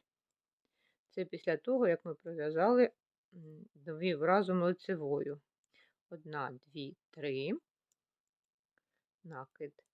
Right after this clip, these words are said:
чотири, накид, п'ять, накид,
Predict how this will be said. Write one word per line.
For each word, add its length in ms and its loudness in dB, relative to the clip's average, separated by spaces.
чотири, 800 -6
накид, 420 -12
п'ять, 520 -2
накид, 480 -16